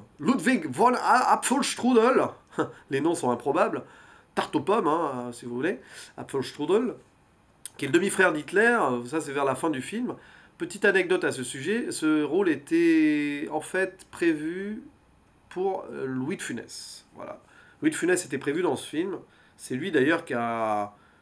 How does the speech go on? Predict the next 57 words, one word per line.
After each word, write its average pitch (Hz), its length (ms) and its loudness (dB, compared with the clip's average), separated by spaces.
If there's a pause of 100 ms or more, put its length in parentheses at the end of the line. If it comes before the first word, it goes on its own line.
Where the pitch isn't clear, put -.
(340)
qui - 100 -10
a 123 40 -8
poussé 156 500 -2
à 139 60 4
la 120 140 0
création 127 380 -4
de 123 60 -8
ce 135 140 -4
film 151 240 -4
indirectement, 123 640 -4
parce 127 160 -12
qu'il 117 160 -10
avait 117 160 -6
dit 120 160 -8
oui 143 220 -6
pour 127 140 -16
sa 127 120 -6
présence, 127 440 -6
et 107 60 -10
ce 113 140 -14
film 127 240 -14
s'est 123 120 -8
lancé 117 280 -10
pour - 240 -14
ça, 143 160 -4
parce - 200 -12
que - 280 -12
Jean, 123 360 -4
Jean-Marie 131 320 0
Poiret 127 380 -2
et 113 60 -2
les 107 160 -6
producteurs 123 480 -6
voulaient 160 420 0 (380)
Louis 131 80 -2
de 127 40 -12
Funès. 123 300 -2
Malheureusement, 117 480 -2
Louis 120 120 0
de 117 40 -6
Funès 127 380 -6
mourra 127 460 -2 (240)
peu 147 120 2
avant 143 240 2
le 135 80 2
tournage. 123 540 0 (600)
Il 113 120 -10
était 110 160 -6
malade, 117 540 -2
enfin, 101 200 -12 (100)
il - 80 -18
avait 110 140 -16
des 117 80 -12
problèmes 120 220 -6
cardiaques, 127 480 -6
et, - 20 -18
et - 680 -20